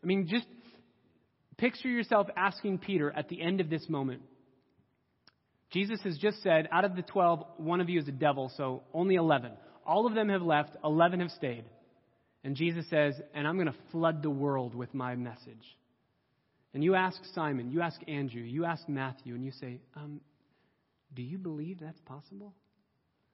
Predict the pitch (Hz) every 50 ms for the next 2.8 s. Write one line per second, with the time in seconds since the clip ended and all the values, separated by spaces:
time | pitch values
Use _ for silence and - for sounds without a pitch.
0 | _ _ _ _ _ _ _ _ _ _ - 127 117 - 123 117 - 117 120 131
1 | 120 120 117 - - 131 120 120 117 117 110 107 - - _ _ _ _ _ _
2 | - - _ _ _ _ _ _ _ _ _ _ - 131 123 123